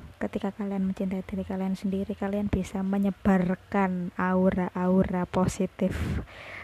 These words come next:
ke orang-orang yang ada di sekitar kalian. Karena secara tidak langsung nanti perilaku kalian akan positif menanggapi orang lain karena kalian sedang berada pada, eh,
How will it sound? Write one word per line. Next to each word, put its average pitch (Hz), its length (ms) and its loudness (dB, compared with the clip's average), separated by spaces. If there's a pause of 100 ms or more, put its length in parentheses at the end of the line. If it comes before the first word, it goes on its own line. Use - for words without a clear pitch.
(160)
ke - 80 -4
orang-orang 185 560 0
yang 180 160 0
ada 180 160 0
di 180 160 0
sekitar - 400 -2
kalian. 175 560 0 (1400)
Karena 208 240 2
secara 214 320 0
tidak - 240 -4
langsung 202 720 0
nanti 208 480 0
perilaku 190 560 -4
kalian 196 800 2
akan 185 560 0 (400)
positif - 800 -2 (320)
menanggapi 190 640 2
orang 190 240 0
lain 185 320 -2
karena 180 320 -4
kalian 208 560 0
sedang 185 320 -4
berada 202 640 0
pada, 202 640 2 (560)
eh, 180 500 2